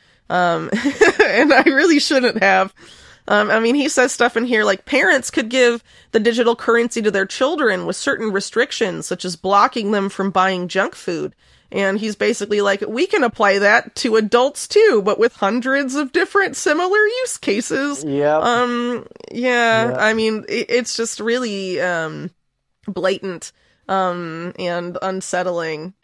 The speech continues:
Speaker 2: It's, it's remarkable how, you know, this is, again, this is just another thing they're pulling on us, another fast one that's gonna be totally life-changing. And there was, uh, at least in Russia, there was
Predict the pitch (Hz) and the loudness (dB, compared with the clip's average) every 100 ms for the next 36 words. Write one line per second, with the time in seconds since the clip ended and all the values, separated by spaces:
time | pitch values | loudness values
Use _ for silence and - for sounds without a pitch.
0 | _ - 135 190 - 180 175 214 208 175 | _ -12 -4 -4 -2 0 0 -2 -4 0
1 | 165 160 147 156 143 - 143 - 135 120 | 0 0 -4 -8 -10 -14 -20 -16 -14 -6
2 | 165 143 127 127 143 147 135 131 143 139 | -6 -6 -10 -14 -14 -12 -8 -6 -4 -4
3 | 131 - _ _ _ _ _ - - _ | -6 -10 _ _ _ _ _ -20 -20 _
4 | 151 180 131 - 156 175 139 110 107 95 | -4 -2 -4 -4 -2 -2 -2 -4 -6 -10
5 | 117 131 127 - 139 151 123 113 117 113 | -8 -6 -4 -2 0 -2 -6 -8 -8 -10
6 | 110 - - 131 123 123 143 143 143 139 | -12 -14 -10 -8 -8 -8 -6 -4 -4 -2
7 | 135 131 123 _ _ _ _ _ 127 139 | -2 -4 -8 _ _ _ _ _ -2 -2
8 | 165 - 123 110 117 117 123 120 - _ | -2 -6 -8 -8 -10 -8 -8 -10 -16 _
9 | _ _ 120 120 143 165 190 175 156 202 | _ _ -4 -2 -2 -2 -4 -4 0 0
10 | - 135 135 139 143 131 - | -2 -6 -8 -8 -10 -10 -16